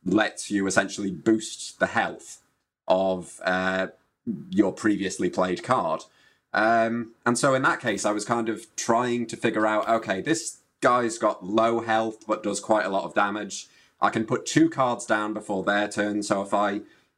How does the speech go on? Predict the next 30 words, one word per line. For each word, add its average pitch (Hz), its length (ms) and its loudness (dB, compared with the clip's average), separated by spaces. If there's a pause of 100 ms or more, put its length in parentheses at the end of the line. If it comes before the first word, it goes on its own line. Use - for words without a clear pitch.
(160)
put 165 220 4
him 170 340 2
down, 143 380 2
and 104 200 -2
then 127 80 2
I 127 100 2
put 120 200 -2
one 107 140 0
of 104 120 -6
my 101 200 0
high 143 340 2
health 101 320 -4
cards 92 360 0
down, 90 340 0
and 101 140 -4
then 104 120 0
in 101 80 -2
the 104 60 0
next 139 320 -2
turn, 98 240 -2
the 95 80 -2
first 170 440 0
thing 117 160 2
I'll 95 220 2
do 95 320 0
is 95 220 0
I'll 90 420 -2
shield 113 520 0
that 98 220 0
ally. 95 360 -2